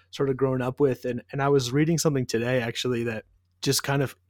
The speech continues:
encapsulated, like, everything I think about them in a perfect way. Someone had commented on one of their videos on YouTube that just wrote, "They captured moments in life."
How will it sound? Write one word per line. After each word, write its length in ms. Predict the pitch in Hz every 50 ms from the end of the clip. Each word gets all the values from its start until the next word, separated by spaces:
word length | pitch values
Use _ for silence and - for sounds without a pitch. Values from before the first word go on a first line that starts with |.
| _ -
encapsulated, 760 | 160 151 - 156 139 143 139 - - 156 151 156 147 151 139
like, 220 | 135 120 117 -
everything 720 | - 123 123 123 131 131 - - 139 139 147 147 147 143 -
I 80 | - 131
think 240 | - - 170 165 147
about 280 | 185 170 180 190 180 -
them 160 | 185 185 170
in 100 | 143 131
a 60 | 139
perfect 400 | - - 151 147 - 151 131 -
way. 300 | 127 127 135 160 165 160 165 - - - - - -
Someone 340 | - - - 160 156 160 156
had 160 | 151 143 123
commented 480 | - - 143 135 135 131 131 131 139 131
on 140 | 123 127
one 120 | 127 131 131
of 40 | 127
their 140 | 127 120 113
videos 440 | 107 113 120 120 117 120 120 120 117
on 120 | 107 107
YouTube 380 | 113 127 127 - 160 160 151 135
that 80 | 131 123
just 240 | - 123 117 - -
wrote, 220 | 135 120 123 120 - _ _ _ _ _ _ _ _
"They 100 | - 135
captured 560 | 131 - - 180 165 165 - - 175 165 135 139
moments 500 | 143 143 143 143 147 147 147 135 - 139
in 120 | 131 123
life." 480 | 117 117 113 - - - - - -